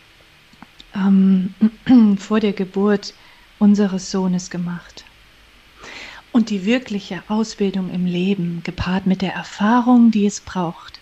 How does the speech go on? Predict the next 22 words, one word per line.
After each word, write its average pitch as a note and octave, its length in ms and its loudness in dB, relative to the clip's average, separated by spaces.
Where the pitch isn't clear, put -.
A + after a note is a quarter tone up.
weil F#3+ 120 -6
du F#3+ 100 -12
kannst G#3 400 2
so A3 100 0
viel F#3+ 280 -4
Wissen G#3+ 360 2
wie G3 80 -2
mög-, G3 360 -2
wie G3 260 -4
nur F#3+ 360 0
<laughs> - 240 -10
möglich G3 600 0
ansammeln F#3 520 0
im F3 140 -8
Kopf. - 440 -14
Wenn G3 220 2
du, G3+ 220 0
wenn F#3 100 -2
die F#3+ 120 0
Erfahrung C4 520 2
dazu F3+ 340 -6
fehlt, F3+ 640 -8